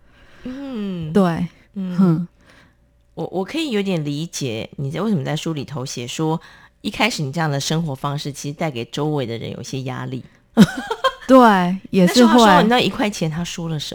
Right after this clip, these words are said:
Speaker 1: 么？
Speaker 2: 没有，我就放着我就走了。
Speaker 1: <laughs>
Speaker 2: 对啊。
Speaker 1: 他们应该是很惊讶的表情。
Speaker 2: 应该是啊，我们这种人，有时候我觉得我，我自己，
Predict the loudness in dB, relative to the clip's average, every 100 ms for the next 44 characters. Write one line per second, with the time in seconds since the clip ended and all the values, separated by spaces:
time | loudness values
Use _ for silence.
0 | -14 -18 _ _ _ _ _ -2 0 0
1 | -2 -4 -4 -2 -2 -2 -2 -2 -4 -4
2 | -6 -6 -10 -4 -4 -6 _ _ _ -18
3 | -16 -20 -20 -20 -20 -2 2 2 2 2
4 | 0 -4 -8 -10 -10 -12 -12 -14 -14 -16
5 | -12 -8 0 2 4 0 -2 -2 -2 -4
6 | -6 -10 -20 _ -8 0 4 6 6 4
7 | 2 0 0 6 8 8 6 4 2 0
8 | 4 2 2 _ 2 4 4 4 2